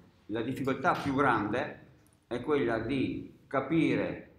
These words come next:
qual è il contesto a cui l'esercizio fa riferimento. Qui è uno solo, stiamo, abbiamo fatto un solo capitolo sulle grandezze, quindi è chiaro che è quello.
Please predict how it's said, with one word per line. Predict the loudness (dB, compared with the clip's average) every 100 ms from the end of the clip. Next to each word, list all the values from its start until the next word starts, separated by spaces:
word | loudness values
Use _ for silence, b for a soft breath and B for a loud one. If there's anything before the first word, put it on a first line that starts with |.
| _
qual | 0
è | 2
il | 2 0
contesto | -2 0 0 0 0 0
a | 0
cui | 0 0
l'esercizio | 0 -4 -8 -12
fa | -6
riferimento. | -6 -4 -4 -4 -2 -4 -6 -8 -12 B B _ _
Qui | -4 0
è | 2
uno | 2 0
solo, | 0 2 2 0
stiamo, | -4 -8 -8
abbiamo | -8 -8 -6
fatto | -6 -6
un | -8
solo | -4 -4
capitolo | -6 -10 -8 -8
sulle | -6 -4
grandezze, | -4 -4 -8 -10
quindi | -12 -12
è | -8
chiaro | -8 -8
che | -10
è |
quello. | -10 -10 -10 -14